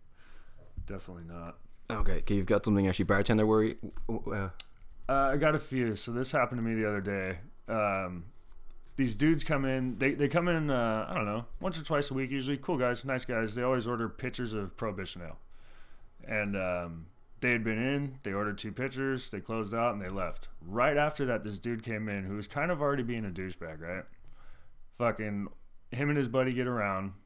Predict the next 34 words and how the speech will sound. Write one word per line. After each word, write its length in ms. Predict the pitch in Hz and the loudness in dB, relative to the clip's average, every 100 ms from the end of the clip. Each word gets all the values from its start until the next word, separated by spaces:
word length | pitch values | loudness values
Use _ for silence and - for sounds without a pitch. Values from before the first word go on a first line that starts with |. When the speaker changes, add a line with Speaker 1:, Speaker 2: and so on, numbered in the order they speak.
| - | -4
Speaker 1:
Don't 200 | - 135 | 2 2
tip 160 | 131 131 | 2 0
a 40 | |
dime. 280 | 104 98 98 | 0 0 0
It's 140 | 101 143 | -2 -2
not 120 | 147 | 0
a 20 | |
big 160 | 117 87 | -2 -2
deal. 200 | 90 95 | -2 -2
Whatever. 280 | 98 92 | -2 -4
It's 120 | 95 - | -6 -6
two 140 | 113 | -6
beers. 320 | 87 87 82 | -4 -4 -4
I'm 80 | 104 | -4
not 160 | 101 87 | -4 -4
worried 160 | 90 | -6
about 200 | 82 82 | -6 -4
it. 20 | |
But 40 | 82 | -4
Speaker 2:
Happens. 240 | 78 95 | -4 -4
Speaker 1:
it's 100 | 92 | -4
just, 280 | 110 90 - 90 | -4 -6 -8 -8
I 80 | |
noticed 480 | 87 90 107 85 - | -4 -2 0 -2 -6
it. 220 | 87 104 - | -8 -8 -10
They 200 | 82 78 | -12 -10
didn't. 400 | 85 98 87 95 - - - - - - - | -8 -8 -8 -10 -12 -16 -18 -18 -18 -16 -12
So, 300 | - 123 113 | -2 0 4
uh, 220 | 113 107 | 4 4
about 280 | 104 120 117 | 4 2 4
five 160 | 151 160 | 4 4
minutes 260 | 160 143 | 2 0
later, 260 | 135 135 135 | 0 2 2
he's 420 | 123 175 165 135 | 0 0 -2 -6